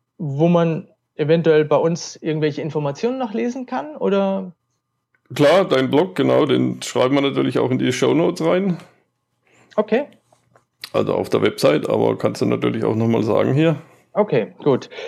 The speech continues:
Speaker 1: Das, ähm, also viel von uns, oder na, eigentlich alles von uns, äh, von wegen Aufbau und Informationen, also Aufbau vom L K W, Informationen und natürlich die ganzen Reiseberichte, kann man, ähm, unter w w w punkt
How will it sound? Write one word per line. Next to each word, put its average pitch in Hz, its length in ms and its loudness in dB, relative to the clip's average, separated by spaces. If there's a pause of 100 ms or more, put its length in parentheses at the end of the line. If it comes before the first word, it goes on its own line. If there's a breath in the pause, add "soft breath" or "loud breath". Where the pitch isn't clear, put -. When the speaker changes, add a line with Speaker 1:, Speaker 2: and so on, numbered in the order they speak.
(160 loud breath)
Speaker 1:
Das, 147 220 0
ähm, 151 1000 0 (280 soft breath)
also 127 280 -4 (340)
viel 240 380 2
von 185 200 0
uns, 208 520 0
oder 127 200 -2
na, 131 100 0
eigentlich 135 280 -2
alles 151 340 0
von 165 160 -2
uns, 165 380 -2
äh, 143 320 -2
von 139 220 -6
wegen 139 180 0
Aufbau 156 540 2
und 143 200 -2
Informationen, 143 920 -2
also 127 240 -2
Aufbau 147 380 2
vom 127 180 -4
L 143 160 2
K 135 180 0
W, 135 240 2
Informationen 127 840 -2
und 127 140 -4
natürlich 127 300 -2
die 127 100 -4
ganzen 123 340 -2
Reiseberichte, 123 840 2 (760 loud breath)
kann 143 160 2
man, 135 420 2
ähm, 123 400 0
unter 123 300 0
w 156 160 2
w 135 160 2
w 180 160 2
punkt 233 680 -4